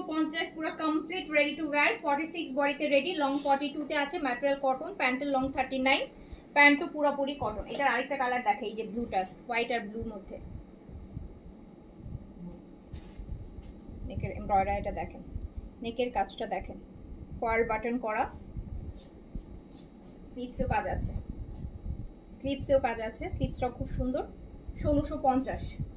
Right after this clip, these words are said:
তাসলিমা দিনা লিখেছেন, "আপু,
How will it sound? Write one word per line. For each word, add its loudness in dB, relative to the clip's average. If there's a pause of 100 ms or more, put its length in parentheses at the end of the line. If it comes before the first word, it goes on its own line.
(3750)
তাসলিমা 2
দিনা 6
লিখেছেন, 6
"আপু, 0